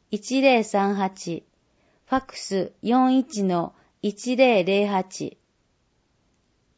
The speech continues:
二、子ども子育て応援センター、ぽかぽか。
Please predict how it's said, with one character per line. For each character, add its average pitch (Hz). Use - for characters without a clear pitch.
二、 247
子 247
ど 277
も 254
子 -
育 254
て 190
応 233
援 240
セ 226
ン 196
タ 165
ー、 -
ぽ 202
か 233
ぽ 220
か。 196